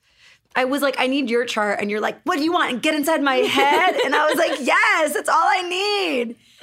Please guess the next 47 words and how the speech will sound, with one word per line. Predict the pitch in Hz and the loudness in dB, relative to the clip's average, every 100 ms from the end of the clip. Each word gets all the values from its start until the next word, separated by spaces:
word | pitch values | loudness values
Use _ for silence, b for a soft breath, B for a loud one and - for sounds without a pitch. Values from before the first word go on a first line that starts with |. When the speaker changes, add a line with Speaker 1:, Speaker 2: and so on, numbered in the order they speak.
| 381 - | -12 -2
Speaker 1:
Everyone | 311 311 370 370 | 0 0 0 -2
should | 359 | -4
have | 339 | -4
all | - 226 233 | -2 -2 -2
of | |
their | 240 220 | -2 -2
best | 208 208 - | -2 -4 -4
friends | 202 208 208 | -6 -4 -4
and | 208 | -6
family | 190 202 | -6 -6
members' | 196 196 196 | -6 -6 -8
charts | - 185 175 - | -6 -6 -6 -8
so | |
that | 190 | -8
we | 190 | -6
can | 190 - | -6 -8
all | 180 185 170 | -6 -8 -8
get | - | -6
along | 190 185 165 175 | -4 -4 -4 -6
better | 170 170 165 | -6 -8 -8
together | - 156 - | -10 -8 -8
Speaker 2:
Yeah, | - 85 | -6 -6
Speaker 1:
in | |
this | - | -6
Speaker 2:
I | - | -8
think | - | -8
Speaker 1:
world. | 82 - - | -6 -8 -12
Speaker 2:
that's | 101 - | -16 -16
great. | 110 113 - - | -14 -14 -12 -6
Speaker 1:
You | |
know | 202 233 | -2 -2
who | |
gets | 254 269 - | -2 -4 -4
that? | 285 285 285 _ - | -4 -4 -8 _ -12
Sandra | - 170 185 208 | -8 -6 -6 -4
Bernhard | 180 156 160 160 | -6 -6 -10 -8
Speaker 2:
She | |
Speaker 1:
gets | 165 - | -8 -8
Speaker 2:
sure | 214 208 | -6 -6
Speaker 1:
that. | |
Speaker 2:
does. | 190 180 180 | -6 -6 -6
Speaker 1:
You | 185 | -4
know | |
who | 208 220 | -4 -2
doesn't | 339 277 | -4 -4
get | 311 302 | -4 -4
that? | 381 381 | -4 -6